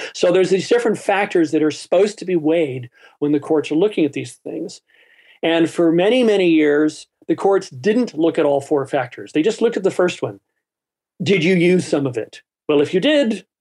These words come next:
then you're a thief and you lose, you know, and, and you're, you know, you're, you're the, you're the bad guy here. And for many, many years, that's kinda how the courts looked at things. And that's why there's a lot of really bad,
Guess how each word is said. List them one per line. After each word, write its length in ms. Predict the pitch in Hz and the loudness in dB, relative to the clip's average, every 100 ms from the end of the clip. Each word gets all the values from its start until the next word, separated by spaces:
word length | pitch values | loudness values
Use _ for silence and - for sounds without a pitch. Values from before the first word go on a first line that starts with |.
| 269 | -20
then 240 | 139 156 | -4 0
you're 160 | 202 214 | 2 4
a 40 | |
thief 420 | 208 202 196 - 156 | 2 2 0 -2 -4
and 120 | 160 | 0
you 160 | 175 | 2
lose, 460 | 165 151 147 143 - | 4 4 2 0 -6
you 120 | 143 | -6
know, 340 | 139 120 123 120 | -4 -4 -6 -8
and, 340 | - 131 123 123 | -10 -8 -6 -6
and 260 | - 123 | -6 -4
you're, 200 | 127 135 | 0 0
you 100 | 135 | 0
know, 140 | 127 117 | -2 -4
you're, 280 | 117 135 123 | 0 -2 0
you're 260 | 143 147 143 | 2 2 2
the, 140 | 151 | 2
you're 120 | 147 | 2
the 60 | 151 | 2
bad 280 | 139 123 117 | 2 0 0
guy 200 | 107 104 | -2 -2
here. 300 | 104 131 - - - - - | -4 -6 -8 -12 -16 -16 -6
And 200 | 151 151 | 0 2
for 120 | 143 156 | 4 4
many, 200 | 170 180 | 4 4
many 220 | 165 156 | 4 4
years, 260 | 147 143 131 | 4 4 2
that's 200 | 143 - | 0 0
kinda 220 | 147 131 | -2 -2
how 100 | 131 | -2
the 80 | 127 | -2
courts 300 | - 135 - | -2 0 0
looked 180 | 233 | 2
at 100 | 143 | 2
things. 240 | 147 147 143 | 2 0 2
And 120 | 151 | 2
that's 180 | 170 165 | 0 0
why 100 | 151 | 0
there's 180 | 147 147 | 0 2
a 40 | |
lot 220 | 147 143 | 0 0
of 80 | 135 | 0
really 200 | 143 139 | 2 0
bad, 520 | 120 135 143 139 127 | 0 0 2 0 -4